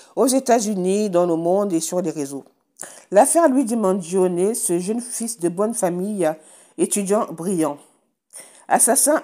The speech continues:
présumé du directeur général de United Healthcare, Brian Thompson,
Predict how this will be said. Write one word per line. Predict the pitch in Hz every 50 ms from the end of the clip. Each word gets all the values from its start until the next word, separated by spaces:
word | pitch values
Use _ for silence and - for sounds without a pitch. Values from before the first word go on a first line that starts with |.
| - -
présumé | - - 233 240 190 214 233 208 208 226 262 254
du | 233 196 202
directeur | 190 208 247 220 226 226 - - 233 240
général | 233 185 220 208 196 196 190 214 220 220 202 185 180 165 165
de | 165 165
United | 185 202 226 233 220 214 214 214 208 - - 226 208 185 - -
Healthcare, | - 196 208 202 - - - - - 202 214 214 226 240 233 - _ _ - - - - - _ _
Brian | - 143 151 147 175 202 208 220 226 247 247 247 -
Thompson, | 196 190 190 185 - - 170 156 147 147 143 123